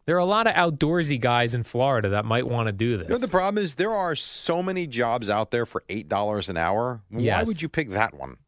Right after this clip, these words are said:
Speaker 1: 'Cause you're outdoors. It's not a, uh, office job.
Speaker 2: I
Speaker 1: Some
Speaker 2: can
Speaker 1: people
Speaker 2: go
Speaker 1: don't
Speaker 2: push
Speaker 1: like that.
Speaker 2: shopping carts at the, uh, at the, at the Stop and Shop or the Walmart. I don't need to go find pythons. Might even make more money pushing shopping carts. I could go be,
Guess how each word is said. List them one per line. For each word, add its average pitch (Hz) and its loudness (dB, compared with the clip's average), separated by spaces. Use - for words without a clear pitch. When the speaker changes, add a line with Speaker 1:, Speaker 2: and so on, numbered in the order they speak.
Speaker 1:
'Cause - 0
you're 123 4
outdoors. 120 0
It's - -2
not 113 4
a, 107 4
uh, 98 2
office 117 2
job. 127 4
Speaker 2:
I 262 2
Speaker 1:
Some 123 2
Speaker 2:
can - 0
Speaker 1:
people 117 4
Speaker 2:
go 113 2
Speaker 1:
don't 117 4
Speaker 2:
push 117 2
Speaker 1:
like 113 4
that. 202 2
Speaker 2:
shopping 120 2
carts 123 -2
at 135 0
the, 139 2
uh, 131 2
at 135 -4
the, 131 0
at 127 -2
the 127 0
Stop 170 0
and 117 0
Shop 110 0
or 113 2
the 110 0
Walmart. 120 0
I 98 -2
don't 131 0
need 151 -2
to 143 0
go 123 2
find 120 -4
pythons. 71 -4
Might 190 2
even 175 -2
make 165 0
more 165 2
money 151 0
pushing 110 -2
shopping 95 0
carts. 92 0
I 175 2
could 202 -4
go 190 2
be, 165 0